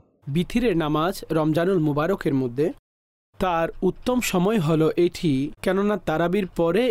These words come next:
এটা জামাত সহকারে আদায় করা হয়, তো জামাতের সাথে এটাকে পড়ে নিন। যদি কোনো ব্যক্তি জামাতে বিতির না পড়ে, এটা পরবর্তীর জন্য রেখে দেয়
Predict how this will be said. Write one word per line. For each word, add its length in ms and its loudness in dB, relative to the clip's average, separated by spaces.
এটা 180 0
জামাত 460 0
সহকারে 380 0
আদায় 300 0
করা 260 -2
হয়, 320 0
তো 120 0
জামাতের 480 0
সাথে 420 -2
এটাকে 280 -2
পড়ে 300 0
নিন। 260 -4
যদি 260 2
কোনো 220 0
ব্যক্তি 320 0
জামাতে 500 0
বিতির 420 0
না 180 2
পড়ে, 360 -2
এটা 140 -2
পরবর্তীর 540 0
জন্য 200 2
রেখে 260 0
দেয় 200 0